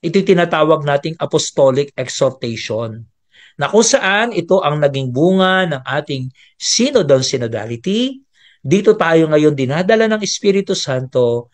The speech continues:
at ito ngayon ang gawain ng simbahan sa misyon ng simbahan ng new evangelization na tumutugon sa tawag ng panahon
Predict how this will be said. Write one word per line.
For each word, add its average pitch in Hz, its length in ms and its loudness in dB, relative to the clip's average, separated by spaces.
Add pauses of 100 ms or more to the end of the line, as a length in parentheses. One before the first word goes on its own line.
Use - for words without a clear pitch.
(220)
at 160 240 -2
ito 151 160 0
ngayon 135 400 4
ang 135 160 -4
gawain 131 560 0
ng 220 80 2
simbahan 151 800 -2
sa - 160 -6
misyon 117 400 -4
ng 214 80 -4
simbahan 123 560 -2 (320)
ng 123 320 -2
new 175 320 2
evangelization 165 1120 -2 (320)
na 135 80 0
tumutugon 131 720 0
sa 117 160 -4
tawag 175 400 0
ng 180 160 -2
panahon 131 560 -4